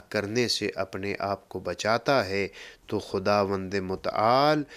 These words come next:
उसे ऐसा ईमान अता करेगा, यजदु हलावतहु फी क़ल्बिही, जिस ईमान की मठास और शीरीनी को वो मोमिन अपने क़ल्ब में महसूस करेगा।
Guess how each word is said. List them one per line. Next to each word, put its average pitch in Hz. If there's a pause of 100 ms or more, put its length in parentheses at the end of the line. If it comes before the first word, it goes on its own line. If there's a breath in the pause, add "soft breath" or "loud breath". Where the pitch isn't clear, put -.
(220 loud breath)
उसे 135
ऐसा 175 (100)
ईमान 143
अता 113
करेगा, 104 (360 loud breath)
यजदु 120
हलावतहु 120
फी 117
क़ल्बिही, 107 (360 loud breath)
जिस 113
ईमान 107
की 104
मठास 123 (340 loud breath)
और 113
शीरीनी 135
को 120
वो 104
मोमिन 117
अपने 107
क़ल्ब 120
में 98
महसूस 92
करेगा। 87